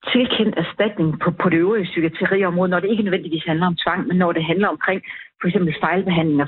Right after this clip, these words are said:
fejlmedicineringer, fejldiagnostiseringer, at der simpelthen er be-, be-, begået en fejl i dit, i dit behandling. Så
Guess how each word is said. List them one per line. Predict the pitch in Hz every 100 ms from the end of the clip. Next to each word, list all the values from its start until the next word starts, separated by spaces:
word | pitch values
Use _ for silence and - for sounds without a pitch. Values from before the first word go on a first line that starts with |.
| -
fejlmedicineringer, | 165 190 170 156 151 156 156 160 151 139 147 - - - - -
fejldiagnostiseringer, | 208 220 208 143 143 - - 175 147 143
at | -
der | 185
simpelthen | 226 226 175
er | 170
be-, | -
be-, | 180
begået | 170 165 226 180 -
en | 165 -
fejl | 214 175 147 135 _
i | 190 170 -
dit, | 180 - - _ _ -
i |
dit | 185 196
behandling. | 175 160 139 131 - _ - - - - -
Så | - - 247